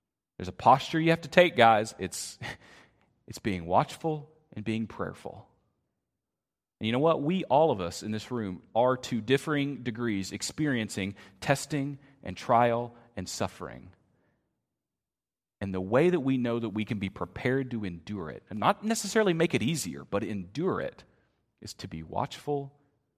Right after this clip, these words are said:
to be prayerful, to not neglect those two things.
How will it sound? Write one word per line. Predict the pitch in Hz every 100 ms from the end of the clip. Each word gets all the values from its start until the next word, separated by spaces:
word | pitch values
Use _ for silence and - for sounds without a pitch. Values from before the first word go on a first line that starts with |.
| _ _ -
to | 98
be | 101
prayerful, | - - - - - _ _ _ _ _ _ _ _ _ _ -
to | 87
not | 92 120 120
neglect | 113 104 82 -
those | - -
two | -
things. | - - - 110 - -